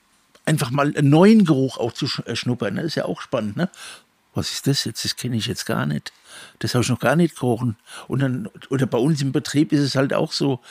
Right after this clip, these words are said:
ähm, wir gehen in den Betrieb, wir riechen nix mehr von den Gewürzen.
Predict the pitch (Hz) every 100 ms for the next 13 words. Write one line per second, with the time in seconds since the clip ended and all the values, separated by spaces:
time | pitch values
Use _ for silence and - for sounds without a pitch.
0 | - - - 127 131 131 131 127 - 120
1 | - 127 156 202 - _ - 151 156 165
2 | 160 143 - - 180 233 - _ _ _
3 | - _ _ _ 127 127 143 160 151 175
4 | - _ _ _ 143 151 - 156 107 110
5 | 98 107 107 - -